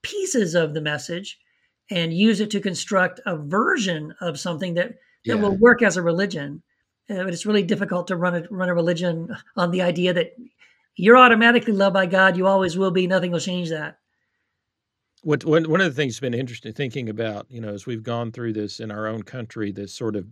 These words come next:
Speaker 2: where we have, we have sort of veered towards nationalism and
Speaker 1: Yeah.
Speaker 2: authoritarianism, is, you know, just how disheartening it has been. And you can, we can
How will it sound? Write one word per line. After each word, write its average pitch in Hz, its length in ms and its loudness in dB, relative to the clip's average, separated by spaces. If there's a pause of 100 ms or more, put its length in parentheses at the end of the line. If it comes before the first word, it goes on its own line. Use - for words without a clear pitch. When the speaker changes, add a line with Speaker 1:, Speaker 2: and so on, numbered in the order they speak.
(240)
Speaker 2:
where 113 180 -6
we 107 220 -2
have, 104 200 -6 (460)
we 123 80 -4
have 113 80 -4
sort 117 220 -2
of 98 100 -8
veered 123 400 -6
towards 110 340 -8
nationalism 110 960 -8
and 92 180 -18 (320)
Speaker 1:
Yeah. 147 200 -8
Speaker 2:
authoritarianism, 120 1080 -4 (640)
is, 139 560 -4 (100)
you 139 100 -4
know, 123 140 -2
just 156 340 0
how 135 160 -2
disheartening 110 880 -8 (320)
it 123 140 -4
has 101 200 -6
been. 110 440 -6 (380)
And 123 220 -8
you 147 120 -4
can, 131 240 -8
we 123 140 -8
can 113 180 -10